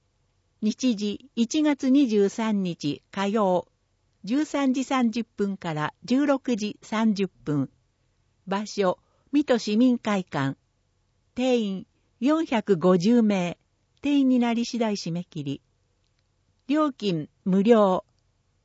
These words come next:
講師、コーディネーター、平田照光。茨城大学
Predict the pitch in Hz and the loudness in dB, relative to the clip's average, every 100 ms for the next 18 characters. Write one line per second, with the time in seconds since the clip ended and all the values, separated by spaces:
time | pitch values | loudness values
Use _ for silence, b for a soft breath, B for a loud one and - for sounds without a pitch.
0 | _ _ - 254 285 - 220 196 - _ | _ _ -2 0 0 -2 -6 -6 -10 _
1 | _ _ _ 302 311 269 240 208 196 - | _ _ _ 2 2 4 4 4 2 0
2 | 170 151 - _ _ _ _ _ _ _ | 0 0 -2 _ _ _ _ _ _ _
3 | 302 269 254 185 165 - 190 202 240 220 | -2 -2 -4 -2 -4 -2 -2 0 0 0
4 | 208 - - 185 - _ _ _ _ _ | -2 -6 -2 -2 -2 _ _ _ _ _
5 | _ _ - 202 247 254 240 208 214 214 | _ _ 0 2 4 2 -2 0 0 0
6 | 170 170 - 151 | -2 -4 -4 -4